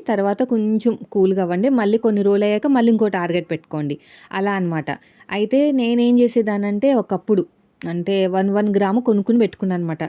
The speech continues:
మా దగ్గర అమ్ముతారు ఒక వన్, వన్ గ్రామ్ గోల్డ్ కాయిన్స్ లాగా, టూ గ్రామ్స్, వన్ గ్రామ్ కాదు. ఆ టూ గ్రామ్స్ కొనుక్కునేదాన్ని. అవన్నీ కొనుక్కుని నెక్లెస్ చేయించుకున్నాను అనమాట. ఇప్పుడు ఇంకా బంగారం జోలికి వెళ్ళట్లేదు. ఎందుకంటే ఎంత కొన్నా కూడా ఏమో ఫ్యూచర్‌లో మేము అమ్మాల్సి వస్తుందేమో.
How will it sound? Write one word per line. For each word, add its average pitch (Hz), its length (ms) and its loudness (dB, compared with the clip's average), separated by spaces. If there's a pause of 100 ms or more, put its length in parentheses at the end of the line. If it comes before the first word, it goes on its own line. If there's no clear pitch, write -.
(160)
మా 180 120 -6
దగ్గర 175 240 -2
అమ్ముతారు 185 440 -2
ఒక 190 220 -4
వన్, 165 180 -6
వన్ 170 200 -4
గ్రామ్ 170 280 -4
గోల్డ్ 160 400 -2
కాయిన్స్ 160 420 -6
లాగా, 151 240 -6
టూ 240 200 0
గ్రామ్స్, 190 380 0
వన్ 165 200 -6
గ్రామ్ 165 260 -4
కాదు. 151 300 -6 (440)
ఆ 220 80 -4
టూ 220 180 -2
గ్రామ్స్ 233 320 -2
కొనుక్కునేదాన్ని. 185 720 -2 (380)
అవన్నీ 208 300 -2
కొనుక్కుని 254 380 0
నెక్లెస్ 240 360 -2
చేయించుకున్నాను 185 500 -6
అనమాట. 156 320 -8
ఇప్పుడు 208 240 -6
ఇంకా 202 160 -4
బంగారం 180 420 -4
జోలికి 185 280 -2
వెళ్ళట్లేదు. 165 520 -4 (460)
ఎందుకంటే 185 440 -4
ఎంత 175 220 -2
కొన్నా 185 300 -4
కూడా 202 280 -4 (200)
ఏమో 185 240 -2
ఫ్యూచర్‌లో 185 480 -4
మేము 175 220 -4
అమ్మాల్సి 165 340 -4
వస్తుందేమో. 160 500 -6